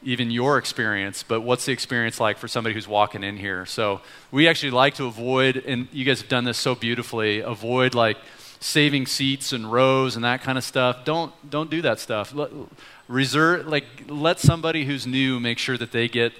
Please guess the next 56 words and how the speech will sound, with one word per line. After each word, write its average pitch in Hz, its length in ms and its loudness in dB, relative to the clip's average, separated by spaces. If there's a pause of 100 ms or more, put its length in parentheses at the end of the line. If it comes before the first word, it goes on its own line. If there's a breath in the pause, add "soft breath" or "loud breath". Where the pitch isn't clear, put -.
(120)
the 113 100 -8
spots. 107 420 4
In 110 80 -10
fact, 127 300 4
last 127 260 4
year 135 80 -6
was 117 100 -8
so 127 160 0
cool. 120 460 0 (160)
Somebody 127 300 0
who's 110 100 -4
been 123 120 -2
at 127 40 -2
this 120 100 -6
church - 220 -4
a 123 40 -2
long 110 260 0
time 113 460 0 (420 loud breath)
was 127 140 -4
one 143 120 4
of 135 60 4
the 127 80 4
first 156 320 2
people 165 240 -2
in 139 60 -2
the 123 80 0
room, 127 300 2
and 120 140 -2
I 117 100 4
noticed 127 500 2
him 120 200 -2
sitting 120 480 0 (300 loud breath)
in 127 140 -4
the, 117 180 -4
almost 127 360 -2
in 127 60 -2
the 117 60 -2
very 120 260 0
corner 117 680 -4 (100)
back 110 300 4
there, 107 160 0
and 107 80 -2
I 107 40 -2
was 107 80 -8
like, 107 120 -4 (200)
"What - 100 -10
are 254 40 -4
you 220 100 -8
<laughs> 104 40 -20
doing? - 280 -2 (100)
What 123 140 -6
are 311 60 2
you 285 60 -4
doing 143 320 0
back 123 260 -2
here?" 113 240 -4